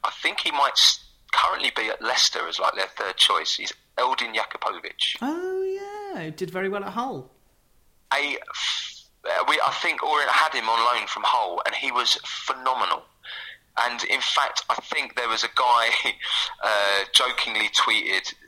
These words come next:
Speaker 1: um, I don't know, obviously he was serious. He said, 'cause he went, he ca-, he went away and then he came back, and the guy basically went online and said,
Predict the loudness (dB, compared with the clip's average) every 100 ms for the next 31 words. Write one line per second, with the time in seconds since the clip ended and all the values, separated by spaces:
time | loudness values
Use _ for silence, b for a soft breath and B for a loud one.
0 | -2 0 2 0 -2 -8 -20 _ -2 0
1 | 2 0 0 0 0 0 2 2 2 2
2 | 2 2 0 -8 B B B B _ -2
3 | 0 2 0 0 0 0 0 0 0 2
4 | 4 4 2 2 2 4 2 2 2 2
5 | 0 -4 -14 -14 -4 -2 -2 -4 0 4
6 | 4 6 4 4 -4 _ _ -2 0 0
7 | 0 2 2 4 4 2 -2 0 -2